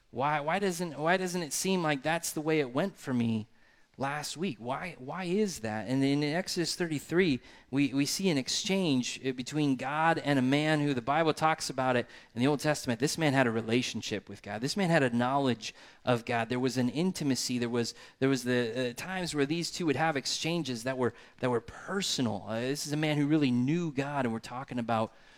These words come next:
Moses. And, and you, if you remember from the story, God used Moses to lead the nation of Israel out of the land of Egypt, out of slavery, and then he led them into the wilderness, and he brought them to Mount Sinai, where he was gonna really say, "Hey, this nation that I've brought together,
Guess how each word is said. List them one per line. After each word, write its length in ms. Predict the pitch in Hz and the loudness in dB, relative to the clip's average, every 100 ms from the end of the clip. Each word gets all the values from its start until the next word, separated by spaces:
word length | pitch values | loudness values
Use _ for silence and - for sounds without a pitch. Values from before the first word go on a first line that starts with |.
| _ | _
Moses. 760 | - 113 117 123 101 92 - - | -2 2 4 2 -2 -8 -10 -8
And, 220 | 107 107 | -8 -8
and 220 | 107 117 | -4 0
you, 160 | 120 117 | 0 -2
if 160 | 120 - | -8 0
you 80 | 131 | 2
remember 300 | 127 123 123 | 2 0 -2
from 180 | 123 | -2
the 60 | 120 | -4
story, 360 | - 127 120 117 | -4 -6 -6 -6
God 260 | 120 120 | -4 -4
used 320 | 117 135 117 | 0 0 0
Moses 480 | 120 127 127 127 - | 2 2 2 -4 -6
to 160 | - 110 - - 113 | -4 -4 -6 -8 4
lead 220 | 143 139 | 4 6
the 80 | 135 | 6
nation 400 | 139 143 - 135 | 6 4 0 0
of 100 | 123 | 2
Israel 440 | 139 135 143 139 - - - | 2 4 4 4 -2 -20 -6
out 300 | 113 139 147 | 2 2 4
of 160 | 135 120 | 0 -2
the 80 | |
land 300 | 123 127 139 | -4 -2 0
of 100 | 123 | 0
Egypt, 320 | 127 156 147 - | -2 -2 -6 -6
out 200 | 117 143 | -6 -4
of 100 | 123 | -4
slavery, 560 | - 123 135 139 143 | -4 -2 0 2 2
and 100 | 139 | 4
then 60 | 123 | 2
he 80 | 117 | 2
led 260 | 120 147 | 0 0
them 160 | 147 143 | 0 0
into 220 | 139 - | 0 0
the 140 | 117 110 | -4 0
wilderness, 680 | 127 135 135 135 135 - - - - | 0 0 0 2 2 0 -6 -18 -12
and 100 | - | -2
he 60 | 113 | -2
brought 320 | 110 131 147 | 0 -2 -2
them 180 | 147 135 | 0 0
to 120 | 127 | 0
Mount 320 | 117 127 127 | -2 -2 -2
Sinai, 520 | - 127 123 127 120 120 | -4 -4 -4 -4 -2 -2
where 160 | 117 | -4
he 200 | 110 143 | -4 -2
was 180 | 147 123 | -2 0
gonna 180 | 135 123 | 0 2
really 220 | 127 120 | 4 2
say, 240 | - 156 | 2 0
"Hey, 160 | 123 139 | 2 0
this 240 | 123 - | -2 -2
nation 400 | 131 170 165 113 | 0 0 0 -4
that 100 | 110 | -4
I've 200 | 117 139 | -4 -4
brought 240 | 127 143 - | -4 -4 -6
together, 420 | 110 139 139 | 0 2 4